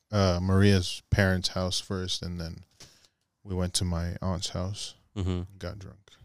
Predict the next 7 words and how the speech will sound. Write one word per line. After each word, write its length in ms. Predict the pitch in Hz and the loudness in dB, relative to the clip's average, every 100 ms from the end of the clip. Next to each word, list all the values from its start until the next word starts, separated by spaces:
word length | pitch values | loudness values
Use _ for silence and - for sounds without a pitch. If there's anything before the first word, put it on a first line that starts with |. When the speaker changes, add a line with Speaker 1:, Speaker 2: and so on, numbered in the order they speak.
| - - 90 _ _ _ - | -20 -20 -20 _ _ _ -16
Speaker 1:
there. 100 | 202 _ _ _ _ _ _ _ _ _ _ _ _ _ _ _ _ 98 | -16 _ _ _ _ _ _ _ _ _ _ _ _ _ _ _ _ 2
Speaker 2:
Good 160 | 98 | 4
ass 200 | 98 95 | 4 2
food 240 | - 127 139 | 0 0 2
or 80 | 98 | 2
what? 200 | 90 - - _ _ _ _ _ _ | 0 -2 -16 _ _ _ _ _ _
Speaker 1:
Yeah. 180 | 107 160 | 6 6